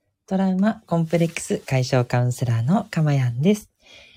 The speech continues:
えー、今日もこの音声を聞いてくださって本当にありがとうございます。えー、心より御礼申し上げます。えー、この音声を収録している日時は、二千二十二年二月九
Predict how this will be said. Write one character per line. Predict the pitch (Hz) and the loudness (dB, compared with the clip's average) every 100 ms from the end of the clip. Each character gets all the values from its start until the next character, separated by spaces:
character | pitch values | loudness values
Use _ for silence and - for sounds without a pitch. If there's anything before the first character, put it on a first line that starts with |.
| _ - | _ 0
え | 160 | 0
ー、 | 160 | 4
今 | 190 | 4
日 | |
も | 170 180 - | 4 2 4
こ | 165 | 4
の | 160 | 4
音 | 165 160 | 4 2
声 | 156 151 156 | 4 2 4
を | |
聞 | 185 - | 2 2
い | 151 | 2
て | 143 | 4
く | 143 | 4
だ | 139 | 2
さ | 127 135 | 2 -2
っ | 127 | -4
て | - - | -2 -4
本 | - 147 143 | -2 -6 -6
当 | - 151 | -6 -4
に | 180 269 - | -4 -4 -4
あ | |
り | 175 170 | -2 0
が | 160 | 2
と | 160 151 | 2 0
う | |
ご | 160 | -2
ざ | 160 165 | -2 2
い | 165 | 2
ま | 196 247 | 2 0
す。 | - - - - | -6 -20 -20 -12
え | - | -6
ー、 | 175 | -6
心 | 160 160 160 | -6 -6 -2
よ | 160 165 | -2 -2
り | 240 285 - | -2 -4 -6
御 | 185 175 | -2 0
礼 | 160 160 | 2 2
申 | 151 147 | 2 -2
し | 143 | -4
上 | 143 135 | -8 -6
げ | 139 | -6
ま | 180 285 | -4 -6
す。 | - _ _ _ - - - - | -12 _ _ _ -20 -20 -20 -2
え | 214 | -2
ー、 | 196 | 0
こ | 220 | 0
の | 254 240 | 0 0
音 | 262 | -4
声 | 254 247 226 | 0 2 2
を | 240 | 2
収 | 226 214 190 | 2 4 4
録 | 175 175 | 4 0
し | 160 | -2
て | 175 | -2
い | 160 | 0
る | |
日 | 156 165 165 160 | 2 0 -2 -4
時 | 139 139 | -4 0
は、 | 170 160 _ - | 0 -2 _ -4
二 | 143 | -4
千 | 143 185 160 151 | 0 2 2 2
二 | 175 180 | 2 2
十 | 160 135 | 2 0
二 | 120 135 202 | 0 0 2
年 | 214 123 - _ | 2 0 -4 _
二 | 127 135 | -4 -2
月 | 156 151 - 147 | -2 -4 -6 -10
九 | - | -10